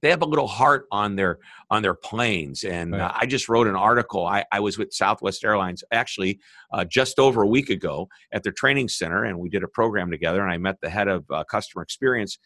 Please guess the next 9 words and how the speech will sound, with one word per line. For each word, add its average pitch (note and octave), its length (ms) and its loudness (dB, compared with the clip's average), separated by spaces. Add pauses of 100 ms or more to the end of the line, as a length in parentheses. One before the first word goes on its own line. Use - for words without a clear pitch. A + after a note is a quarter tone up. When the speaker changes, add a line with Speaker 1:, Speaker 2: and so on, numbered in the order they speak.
(320)
Speaker 1:
and F2+ 80 -2
operations G2 680 0
over E2 180 -2
there, E2+ 140 -4
the D#2+ 80 -8
senior G2+ 300 -4
V F2+ 220 -6
P, A#2+ 220 -2
and E2+ 140 -6